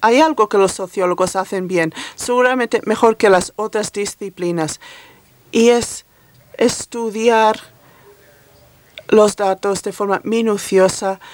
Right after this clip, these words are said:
para detectar las variaciones, la familia en todas sus formas, la diversidad de las familias,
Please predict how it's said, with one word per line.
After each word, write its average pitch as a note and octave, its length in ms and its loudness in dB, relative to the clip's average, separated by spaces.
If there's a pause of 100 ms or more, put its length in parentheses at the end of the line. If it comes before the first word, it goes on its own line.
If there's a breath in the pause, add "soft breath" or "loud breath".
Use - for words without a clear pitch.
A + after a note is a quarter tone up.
(220 loud breath)
para G#3+ 260 4
detectar G3+ 840 2 (480 loud breath)
las F#3+ 160 2
variaciones, F3+ 840 0 (480 soft breath)
la E3+ 160 2
familia F#3+ 640 4
en F#3 100 0
todas F#3 300 2
sus - 280 -10
formas, F#3+ 720 -2 (360 loud breath)
la F#3+ 120 0
diversidad G3+ 800 2
de G#3 140 0
las G3 260 0
familias, F3+ 840 -4